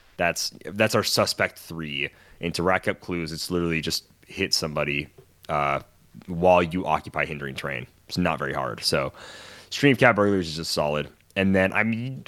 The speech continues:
I'm using Unlocking Raven's Spellbook 'cause I feel like this team is very aggressive and it makes a lot of attacks. But it only has one. Uh, so you get one every time you gain a clue token. Sorry, <laughs> that's silly. You get, uh, a clue token every time you hit one or more opposing characters.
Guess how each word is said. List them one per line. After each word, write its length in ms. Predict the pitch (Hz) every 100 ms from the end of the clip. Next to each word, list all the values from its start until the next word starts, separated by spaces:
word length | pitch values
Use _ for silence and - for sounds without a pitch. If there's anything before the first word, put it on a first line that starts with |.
| -
I'm 140 | 127
using 560 | 151 196 214 185 202 190
Unlocking 600 | 139 127 117 117 120 120
Raven's 400 | 107 104 104 95
Spellbook 480 | - 92 87 92 -
'cause 120 | 104
I 100 | 90
feel 200 | 85 113
like 140 | 101 87
this 180 | 90 -
team 320 | 98 87 82
is 100 | 73
very 220 | 82 80
aggressive 380 | 76 78 71 78
and 60 | 73
it 60 |
makes 240 | 76 76 -
a 20 |
lot 160 | 76 71
of 60 |
attacks. 520 | 71 - 76 78 - - - - -
But 100 | 92
it 100 | 104
only 260 | 117 120 143
has 240 | 117 110
one. 460 | 85 85 82 69 76 _
Uh, 140 | 80 82
so 140 | 98
you 80 | 90
get 320 | 90 123 -
one 240 | 104 101 98
every 220 | 98 107
time 480 | - 92 87 90 90
you 520 | 82 80 78 78 78
gain 180 | - 87
a 40 | 87
clue 320 | - 120 120
token. 560 | 113 120 110 110 107 -
Sorry, 320 | - 71 - - -
<laughs> 160 | -
that's 200 | 71 71
silly. 320 | - 76 76 - - - -
You 160 | - 98
get, 440 | 87 113 - - -
uh, 180 | 80 73
a 40 | -
clue 200 | - 151
token 280 | 160 120 110
every 160 | 98
time 120 | 104 80
you 60 |
hit 420 | 71 - 104 - - -
one 200 | - 90
or 40 | 92
more 140 | 87
opposing 320 | 80 85 80
characters. 460 | 73 76 76 65